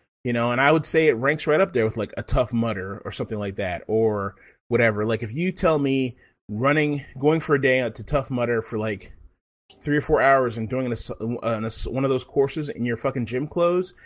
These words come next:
is, makes you a hardcore beast, I'd tell you to go fuck yourself,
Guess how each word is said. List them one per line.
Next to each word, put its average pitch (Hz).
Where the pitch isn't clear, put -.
is, 107
makes 131
you 131
a 113
hardcore 127
beast, 139
I'd 131
tell 165
you 143
to 117
go 123
fuck 110
yourself, -